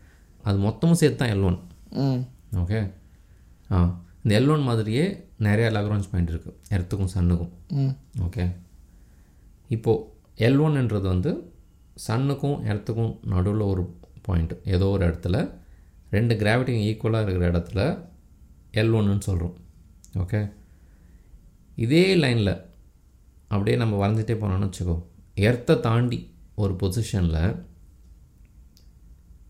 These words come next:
Speaker 1: எர்த்தோட கிராவிட்டியும் இருக்கும், சன்னோட கிராவிட்டியும் இருக்கும். ஓகே, அப்போ என்ன ஆகும் அப்படின்னா,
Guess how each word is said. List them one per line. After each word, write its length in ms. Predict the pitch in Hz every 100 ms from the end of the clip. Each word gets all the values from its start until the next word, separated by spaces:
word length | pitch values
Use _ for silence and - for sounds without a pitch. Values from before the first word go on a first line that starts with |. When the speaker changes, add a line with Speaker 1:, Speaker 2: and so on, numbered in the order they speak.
| - - - - - - - - -
Speaker 1:
எர்த்தோட 340 | 113 117 147 139
கிராவிட்டியும் 460 | 117 113 113 113
இருக்கும், 400 | 101 98 160 - - - - - - - - - -
சன்னோட 320 | 113 127 120
கிராவிட்டியும் 420 | 101 95 87 90
இருக்கும். 280 | 85 87 - - - - - - - - - - - - -
ஓகே, 440 | 104 90 107 98 90 - - - - - - - - -
அப்போ 340 | 113 113 131
என்ன 180 | 120 143
ஆகும் 240 | 151 113
அப்படின்னா, 460 | 95 90 90 120 165